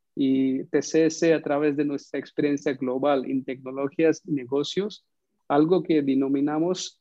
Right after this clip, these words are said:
conocimiento contextual master, hemos ayudado a varios de nuestros clientes a romper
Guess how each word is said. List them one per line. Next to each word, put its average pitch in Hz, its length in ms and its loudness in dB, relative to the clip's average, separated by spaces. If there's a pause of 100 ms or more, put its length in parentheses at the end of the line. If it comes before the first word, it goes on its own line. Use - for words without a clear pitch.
(280)
conocimiento 147 580 0
contextual 135 680 -4
master, 131 540 -4 (600)
hemos 151 360 0
ayudado 143 440 2
a 139 40 2
varios 185 640 -2
de 165 120 -2
nuestros 160 360 -4
clientes 139 520 -2
a 139 100 -2
romper 147 640 -4